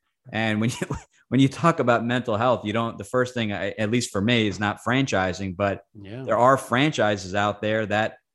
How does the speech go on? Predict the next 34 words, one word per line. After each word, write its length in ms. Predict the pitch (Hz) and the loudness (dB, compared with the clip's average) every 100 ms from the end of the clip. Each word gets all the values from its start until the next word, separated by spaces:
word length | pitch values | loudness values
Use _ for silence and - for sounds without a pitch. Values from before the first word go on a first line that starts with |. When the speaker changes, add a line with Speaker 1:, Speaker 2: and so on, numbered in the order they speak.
| _ | _
Speaker 1:
will 160 | - 110 | -4 -2
help. 300 | 98 143 - | 2 0 0
They'll 120 | 95 | -4
work 280 | 90 98 107 | -4 -6 -4
with 180 | 117 113 | -4 -2
therapists, 560 | 104 123 123 107 90 95 | 2 4 4 0 -4 -6
especially 480 | - 113 117 - | -4 -2 0 0
with 240 | 120 117 117 - _ _ _ | 2 2 0 -10 _ _ _
the 80 | 107 | -2
last 260 | 117 113 | -2 0
couple 240 | - 113 113 | 0 0 0
of 60 | |
years 340 | 107 117 120 104 | 0 2 0 0
and 180 | 104 | -6
covid. 540 | 101 110 127 113 107 98 | -4 0 0 0 -2 -2
And, 200 | 98 95 _ _ _ _ _ _ _ - | -4 -8 _ _ _ _ _ _ _ -10
you 100 | 104 | -6
know, 100 | 98 | -6
people 280 | 110 110 | -6 0
have 220 | 120 117 101 | 2 2 2
lost 320 | 104 117 - | 2 2 2
lives, 480 | 113 135 110 95 - | 2 2 0 -4 -10
people 280 | 101 107 | -12 -6
have 140 | 107 101 | -6 -4
been 140 | 107 | -4
sick, 360 | 101 - 123 - | -4 -4 -4 -4
people 240 | 107 110 | -6 -2
have 160 | 107 92 | -4 -2
lost 240 | 104 113 | -2 -2
their 80 | 110 | -4
jobs. 640 | 101 92 113 120 117 95 | -6 -2 0 2 0 -2
It's 140 | 101 92 | -8 -10
just 180 | 127 - | -8 -2
been 280 | 123 113 | 0 -2